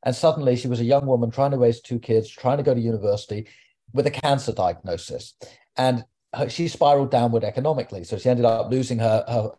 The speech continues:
apartment. She ended up having to move in with her grandmother. Things just went terribly wrong economically. And for her, the big leap was an absolute saving grace because it allowed her to get back on her feet. It allowed her to finish her degree.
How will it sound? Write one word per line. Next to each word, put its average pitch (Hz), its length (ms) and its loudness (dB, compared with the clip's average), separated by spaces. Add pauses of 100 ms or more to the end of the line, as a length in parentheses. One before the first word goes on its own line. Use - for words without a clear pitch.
apartment. 110 640 2
She 117 100 -4
ended 107 180 -4
up 104 80 -2
having 110 180 0
to 110 80 -2
move 117 240 0
in 117 120 2
with 110 120 -4
her 113 80 0
grandmother. 104 760 -2 (540)
Things 196 220 -2
just - 180 -4
went 143 160 0
terribly 147 400 4
wrong 123 240 2
economically. 101 720 -6 (460)
And 135 160 0
for 143 120 4
her, 190 240 6
the 151 120 2
big 143 220 -2
leap 143 220 -4
was 120 140 -4
an 131 160 -8
absolute 165 480 -2
saving 139 340 -2
grace 127 360 2
because 113 260 -12
it - 80 -2
allowed 131 280 2
her 117 100 2
to 110 80 -12
get 113 200 0
back 135 220 -8
on 123 100 0
her 117 140 -2
feet. 113 380 -6
It 101 100 -10
allowed 104 240 0
her 107 100 -2
to - 100 -14
finish 139 360 -4
her 127 100 4
degree. 110 540 -2